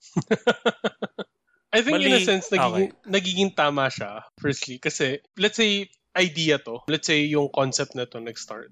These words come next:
Speaker 1: Paano ba siya mag-start? There has to be this one person that would present this idea to a group. And that group would have to agree with the idea for it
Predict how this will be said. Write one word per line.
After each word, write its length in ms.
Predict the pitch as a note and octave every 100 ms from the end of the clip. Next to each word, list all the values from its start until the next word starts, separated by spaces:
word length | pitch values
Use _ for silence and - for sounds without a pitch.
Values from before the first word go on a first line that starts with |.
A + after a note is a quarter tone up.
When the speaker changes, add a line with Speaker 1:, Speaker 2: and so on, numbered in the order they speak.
| -
Speaker 1:
Paano 240 | F3+ G3
ba 80 | F3+
siya 160 | E3+
mag-start? 560 | D3 C3+ C#3 - B2 B2 _ _
There 160 | - D3
has 320 | C3+ D#3+ -
to 80 | G3
be 140 | F3
this 260 | D#3+ D3 -
one 240 | C#3+ C#3
person 640 | C#3 C3 B2 - A#2+ C3 D3+ _ _ _ _
that 320 | D3+ C#3+ C#3+ -
would 340 | D3 C#3+ C#3 _
present 480 | D3 D#3 C#3 C#3+ -
this 240 | - D#3 E3
idea 640 | F3 D3+ C3 B2 A#2 A#2+ - _ _ _ -
to 100 | C#3+
a 80 | B2
group. 320 | A#2+ A#2+ A2 _ - _ _ _ _
And 240 | - D#3+ C#3
that 240 | D#3 E3+ C#3+
group 320 | C3 C3 C3 C#3+
would 120 | C#3
have 260 | A#2+ C#3+ C#3+
to 100 | -
agree 480 | C#3+ C3 A#2 A#2 A2+ - _ _ _ -
with 240 | D3 D3+ C3+
the 460 | B2 C3+ C3 B2 B2+
idea 460 | C#3 C3+ C3 A#2+ G2+ - _ _
for 180 | - C#3
it 300 | C#3+ D3